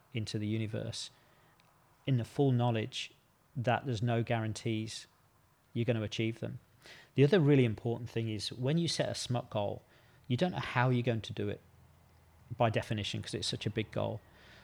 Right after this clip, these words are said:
So if you allow the logical, analytical side of your brain to take over, what that is gonna do is reduce the size of that goal back to a smart goal, because then the brain can work out, "Well,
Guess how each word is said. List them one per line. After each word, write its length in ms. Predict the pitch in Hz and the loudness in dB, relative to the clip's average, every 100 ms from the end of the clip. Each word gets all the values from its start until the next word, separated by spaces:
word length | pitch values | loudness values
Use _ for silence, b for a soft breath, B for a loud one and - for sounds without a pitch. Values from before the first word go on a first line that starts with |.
| B B | B B
So 180 | - 143 | 0 2
if 100 | 123 | 4
you 160 | 170 180 | 2 4
allow 260 | 143 131 | 4 6
the 80 | 120 | 4
logical, 420 | 113 123 131 139 | 4 2 2 0
analytical 520 | 123 113 113 - - 107 | 0 2 0 -2 -8 -6
side 240 | 120 110 | -4 -2
of 80 | 101 | -2
your 140 | 110 | -4
brain 380 | 104 110 110 101 | -2 -2 -2 -6
to 120 | - | -8
take 300 | - 101 101 | -8 -6 -4
over, 420 | 104 107 120 - 131 b b b b _ - 127 - | -4 -4 -6 -8 -10 b b b b _ -16 -14 -6
what 260 | 127 151 165 | -2 -2 0
that 260 | 135 - | -4 -2
is 120 | 120 | -4
gonna 200 | - 113 | -2 -2
do 300 | 104 120 110 - | 0 -2 -2 -4
is 220 | 117 - | -4 -2
reduce 520 | 107 - 117 135 - | -4 -2 0 0 -2
the 60 | 117 | -6
size 360 | - 113 107 | -6 -6 -6
of 80 | 110 | -6
that 180 | 113 - | -6 -4
goal 340 | 113 107 107 123 | 0 0 -2 -4
back 380 | 107 - - - _ _ _ _ _ - | -4 -4 -10 -20 _ _ _ _ _ -4
to 100 | 120 | -2
a 40 | |
smart 400 | - - 113 104 | -2 0 0 0
goal, 280 | - 104 - - _ _ | -2 -4 -4 -12 _ _
because 220 | 127 123 110 | -4 0 4
then 140 | 113 | 4
the 60 | 104 | 4
brain 280 | 110 107 | 0 0
can 180 | - 98 | -2 -2
work 260 | 101 98 - | -2 -2 -4
out, 240 | 104 123 _ _ b b - | -8 -8 _ _ b b -16
"Well, 140 | - | -12